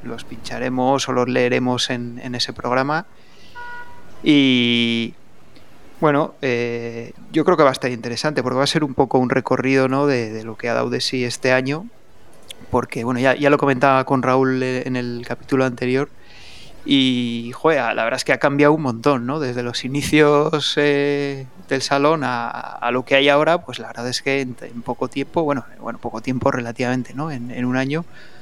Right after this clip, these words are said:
pues ha cambiado un montón, eh, lo que estamos haciendo, ¿no? O sea, las reglas que teníamos al principio son muy <laughs> diferentes de las que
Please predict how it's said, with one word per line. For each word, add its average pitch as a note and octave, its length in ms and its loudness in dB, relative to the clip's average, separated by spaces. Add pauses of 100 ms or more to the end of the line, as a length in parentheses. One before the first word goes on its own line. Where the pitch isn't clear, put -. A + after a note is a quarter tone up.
(440)
pues C3+ 200 -4
ha B2+ 60 0
cambiado C3 320 0
un A2 60 -8
montón, A#2+ 540 0
eh, A#2+ 560 -12
lo A2 80 -14
que B2 80 -16
estamos A2+ 300 -12
haciendo, C#3+ 340 -4
¿no? C#3+ 140 -4
O C#3 40 -8
sea, A#2+ 160 -4
las A#2 160 -6
reglas C3 300 0
que C3+ 80 0
teníamos C3 300 0
al C3 80 2
principio C3 760 2
son C3+ 240 0
muy D3 120 2
<laughs> - 20 4
diferentes D3 500 2
de C3 80 2
las B2 160 0
que B2 260 -4